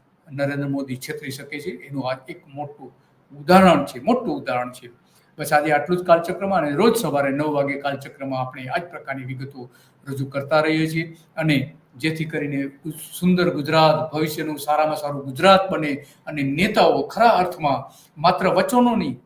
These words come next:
કામગીરી પણ કરે, એ માટે અત્યંત જરૂરી છે.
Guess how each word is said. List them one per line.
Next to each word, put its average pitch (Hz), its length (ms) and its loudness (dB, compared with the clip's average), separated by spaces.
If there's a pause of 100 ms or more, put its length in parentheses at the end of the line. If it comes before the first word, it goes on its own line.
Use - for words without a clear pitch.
(140)
કામગીરી 196 540 4
પણ 147 180 -6
કરે, 139 360 -6 (200)
એ 151 80 -8
માટે 135 440 -6 (240)
અત્યંત 143 300 -10
જરૂરી 147 540 -6
છે. - 180 -18